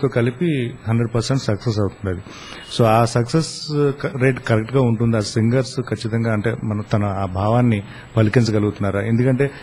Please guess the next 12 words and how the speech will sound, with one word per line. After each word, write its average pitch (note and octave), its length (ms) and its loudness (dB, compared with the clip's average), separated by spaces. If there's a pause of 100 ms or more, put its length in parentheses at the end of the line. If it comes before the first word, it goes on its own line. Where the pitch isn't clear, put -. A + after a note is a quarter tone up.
(180)
ఇదంతా A#2 360 2
ఒక A2+ 140 4
రకంగా A2+ 340 2
చూసుకుంటే A#2+ 280 0
ఒక A2 60 0
మ్యూచువల్ A#2 460 4
కోఆర్డినేషన్ A2 600 2
లోనే A2+ 220 4
జరిగేటటువంటి G2+ 560 2
వర్క్ G2 420 0
కదండి F2+ 280 -2
ఇది. G2+ 140 -4